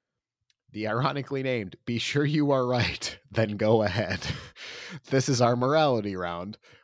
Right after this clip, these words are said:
where we'll be handing out negative ten points to positive ten points apiece, depending on how, uh, if he was a good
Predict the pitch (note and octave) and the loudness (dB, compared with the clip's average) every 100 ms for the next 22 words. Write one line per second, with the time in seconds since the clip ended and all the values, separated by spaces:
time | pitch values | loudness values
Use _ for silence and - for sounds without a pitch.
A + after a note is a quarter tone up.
0 | _ F#2+ G2 G2 F#2 F2+ F2+ F2+ F2+ F2 | _ -12 -8 -8 -8 -8 -10 -10 -10 -10
1 | F2+ F2 F2+ F#2 - G2+ F#2 C3 C3 C#3 | -10 -12 -12 -10 -6 -6 -6 -8 -8 -6
2 | C3+ B2+ B2 B2+ A2+ G2 - F#2+ F2+ F2 | -2 -2 -4 -10 -8 -8 -6 -10 -10 -8
3 | B2+ G#2+ - F2 G#2 A2+ B2 C3 A#2+ - | -6 -6 -8 -8 -6 -4 -6 -6 -8 -10
4 | D#2+ D#2+ F#2+ - - D#2+ D2 D#2 D#2 D#2 | -10 -10 -12 -14 -12 -10 -10 -12 -14 -14
5 | D#2 E2+ F2 | -12 -10 -8